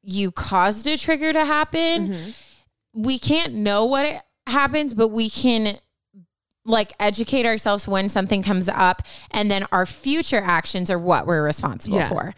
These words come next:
Speaker 2: Yeah.
Speaker 1: So s-, stop, like she said, I don't remember how she said it, but almost like, "I can't believe, like,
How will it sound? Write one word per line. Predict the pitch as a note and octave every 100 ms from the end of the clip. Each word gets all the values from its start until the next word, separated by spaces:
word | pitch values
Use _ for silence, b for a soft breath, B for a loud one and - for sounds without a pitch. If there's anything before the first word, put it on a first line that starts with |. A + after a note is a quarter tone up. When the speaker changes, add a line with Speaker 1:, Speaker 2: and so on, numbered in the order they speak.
| -
Speaker 2:
Yeah. | F#3 D#3
Speaker 1:
So | G3+ A#3+ A3
s-, | - - - -
stop, | G#3+ - - A3+ A#3+ C4+
like | B3+ A3 G#3 -
she | - -
said, | A#3 B3 A#3
I | A#3+
don't | A#3 A#3+
remember | A3 G3+ F#3+ F#3 F#3
how | - F#3 F#3
she | -
said | F#3+ F3+
it, | F3+
but | F#3
almost | F3+ F#3+ F3 -
like, | E3+ D#3+ -
"I | F#3
can't | F3+ G3
believe, | F#3+ F3
like, | E3+